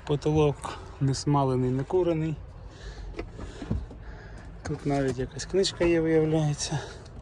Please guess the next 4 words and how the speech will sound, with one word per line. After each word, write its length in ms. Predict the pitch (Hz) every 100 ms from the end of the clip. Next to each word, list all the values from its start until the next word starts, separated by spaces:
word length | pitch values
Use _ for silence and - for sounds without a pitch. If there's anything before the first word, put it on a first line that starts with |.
| - - - - - - - - - - - - - - - - - - - - - - - - - - - - - -
Без 460 | 135 131 165 151
вказання 920 | - - - 156 147 165 165 160 156 156
цих, 540 | - 147 - - - - - - 135
без, 360 | 147 143 -